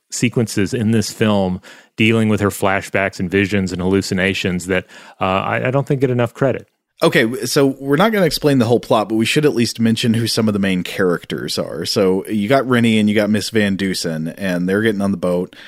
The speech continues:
Speaker 2: Uh, then I would say you've got Sean. Sean is the pretty boy. Again, he fills
Speaker 1: Mm-hmm.
Speaker 2: the role of the final girl's love interest.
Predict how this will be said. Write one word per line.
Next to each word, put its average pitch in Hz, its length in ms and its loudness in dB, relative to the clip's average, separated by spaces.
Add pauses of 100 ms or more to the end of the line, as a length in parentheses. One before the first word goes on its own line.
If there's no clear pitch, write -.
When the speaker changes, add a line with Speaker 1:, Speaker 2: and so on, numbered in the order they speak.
(200)
Speaker 2:
Uh, 98 340 0
then 147 380 0
I 123 120 2
would 117 120 -2
say 135 140 2
you've 117 240 0
got - 200 0
Sean. 165 680 0
Sean 143 360 2
is 127 140 -2
the 117 100 -2
pretty 120 320 2
boy. 113 420 4
Again, 107 280 0
he 107 160 0
fills 107 300 0
Speaker 1:
Mm-hmm. 107 40 -4
Speaker 2:
the 113 80 0
role 107 300 4
of 98 120 -2
the 98 100 -2
final 117 420 2
girl's 104 400 2
love 104 240 2
interest. 92 600 -4